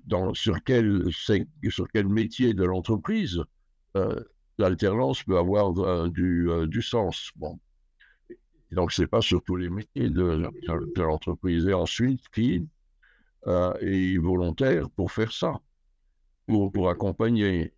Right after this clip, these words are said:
Et, euh, euh, si un volontaire, euh, ou des volontaires, euh, sont désignés, le-, leur dire, euh, bon,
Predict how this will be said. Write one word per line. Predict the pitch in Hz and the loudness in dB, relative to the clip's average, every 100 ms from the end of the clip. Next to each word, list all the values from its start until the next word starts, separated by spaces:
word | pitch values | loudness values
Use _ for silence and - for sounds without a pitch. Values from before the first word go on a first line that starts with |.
| - | -8
Et, | 95 95 98 | -2 2 2
euh, | 90 85 - - | 2 0 -2 -4
euh, | - - - - _ _ - 123 | -4 -4 -6 -12 _ _ -10 -8
si | 107 - 117 110 92 | -8 -4 0 0 2
un | 87 | 2
volontaire, | 98 98 95 82 101 95 92 87 | 2 2 0 2 2 4 2 0
euh, | 90 104 104 85 85 - | 0 0 -2 -2 -2 -2
ou | 95 | -2
des | 80 101 | 0 0
volontaires, | 92 92 87 - 92 90 80 | 2 0 0 0 2 2 2
euh, | 87 92 101 | 0 0 -2
sont | - 85 78 | -4 -2 0
désignés, | 82 76 82 85 120 147 185 165 _ _ _ - | 0 0 0 0 0 0 -4 -8 _ _ _ -4
le-, | 98 95 - 90 | 0 0 0 0
leur | 92 80 | 0 -2
dire, | 85 120 143 135 | -2 0 2 2
euh, | 98 98 92 90 90 | 4 4 2 0 -2
bon, | 85 92 85 | -2 -2 -2